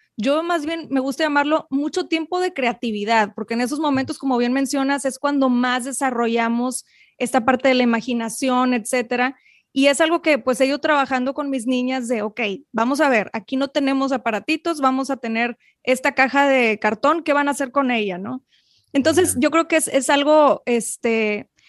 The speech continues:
Speaker 1: pues, se podría decir contracultural hoy, hoy en día por, por el hecho de que estamos tan envueltos en toda la tecnología, etcétera,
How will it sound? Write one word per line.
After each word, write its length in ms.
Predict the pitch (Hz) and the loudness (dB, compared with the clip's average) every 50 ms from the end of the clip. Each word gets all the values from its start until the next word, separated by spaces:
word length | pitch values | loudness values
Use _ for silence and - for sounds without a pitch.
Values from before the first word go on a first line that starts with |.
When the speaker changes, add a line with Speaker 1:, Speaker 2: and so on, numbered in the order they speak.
| _ _ | _ _
Speaker 1:
pues, 100 | - 247 | 0 0
se 60 | 226 240 | 2 2
podría 240 | 214 247 254 285 | 2 2 4 4
decir 180 | 330 285 320 330 | 2 2 2 2
contracultural 880 | 330 370 370 349 359 311 - - 247 240 214 - 240 226 214 220 262 277 | 2 2 0 2 2 0 0 0 0 -2 -2 -2 -4 -4 0 2 2 4
hoy, 120 | 269 254 247 - | 4 2 2 0
hoy 160 | 247 247 254 | -2 -2 -2
en 100 | 247 240 | -2 0
día 240 | 247 247 240 247 240 | 0 0 -2 -2 -4
por, 320 | - - 254 220 214 220 | -6 -6 -6 -6 -6 -6
por 140 | - 226 226 | -6 -4 -2
el 100 | 226 226 | -2 -2
hecho 220 | 240 226 - 285 | -2 -2 -2 -2
de 100 | 269 269 | -2 -2
que 80 | - 233 | -2 -4
estamos 500 | 214 - - 233 233 247 262 247 - - | -6 -4 -4 -4 -2 -2 -4 -6 -8 -6
tan 380 | - 262 254 269 269 269 269 | -4 -4 -2 -2 -2 -2 0
envueltos 560 | 262 247 240 220 240 233 233 233 226 254 226 214 | 2 2 4 4 4 4 2 0 -2 -6 -6 -4
en 160 | 247 233 202 | -4 -4 -4
toda 140 | 233 233 247 | -2 -2 0
la 160 | 254 254 226 | 0 -2 -2
tecnología, 640 | 240 226 233 220 214 214 214 214 - 240 233 233 220 | -2 -2 0 0 0 0 -2 -4 -4 -4 -4 -2 -4
etcétera, 600 | 214 - 247 226 214 - 240 226 233 233 240 | -4 -4 -6 -6 -4 -2 0 2 2 2 0